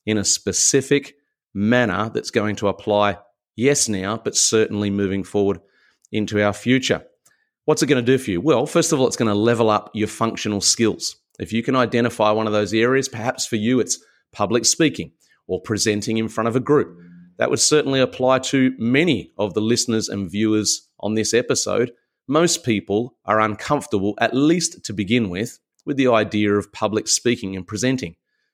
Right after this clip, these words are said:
But here's what I've discovered. You can learn skills, you can learn tips, you can improve, you can get better at that task. And if your current role requires it, or your role that you aspire to in the future is probably going to require it,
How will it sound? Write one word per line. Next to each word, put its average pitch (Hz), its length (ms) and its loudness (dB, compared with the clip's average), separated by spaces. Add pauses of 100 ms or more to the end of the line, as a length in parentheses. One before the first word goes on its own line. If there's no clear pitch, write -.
But 139 100 0
here's 190 220 0
what 139 100 2
I've 123 160 2
discovered. 113 460 -4 (540)
You 160 140 -4
can 180 140 2
learn 143 180 2
skills, 117 440 2
you 135 100 0
can 139 180 0
learn 113 180 0
tips, 123 400 -2
you 123 80 -4
can 180 280 -4
improve, 156 600 0
you 113 80 -2
can 156 280 -2
get 110 280 -2
better 135 360 2
at 104 160 -2
that 113 200 0
task. - 520 -4 (400)
And 113 100 -4
if 107 160 -6
your 98 80 -2
current 175 480 -2
role 120 280 4
requires 104 600 0
it, - 100 -4 (600)
or 156 240 4
your 147 480 2
role 143 300 4
that 147 140 -2
you 147 100 0
aspire 165 500 2
to 110 220 0
in 98 80 0
the 95 60 -6
future 90 520 -4
is 98 120 -6
probably 104 500 0
going 95 260 -4
to 95 120 -10
require 95 540 0
it, - 80 0